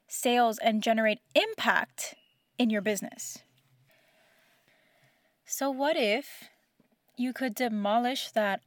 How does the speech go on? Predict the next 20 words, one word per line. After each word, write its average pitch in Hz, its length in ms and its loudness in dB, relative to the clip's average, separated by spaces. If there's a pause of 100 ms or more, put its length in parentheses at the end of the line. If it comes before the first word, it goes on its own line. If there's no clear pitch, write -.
old 220 540 0 (340)
hustle-based 226 1700 -2 (720)
and 247 160 2
scarcity-based 220 1300 0
way 214 260 2
of 202 100 0
looking 214 300 -2
at 220 120 -4
visibility, 202 720 -4 (440)
this 214 180 -2
idea 220 540 2
that 185 340 0 (520)
your 208 380 4
clients 247 480 0
that 208 100 4
are 202 80 6
ready 214 260 2
to 202 100 0
pay 208 640 -2 (300)
and 196 200 -6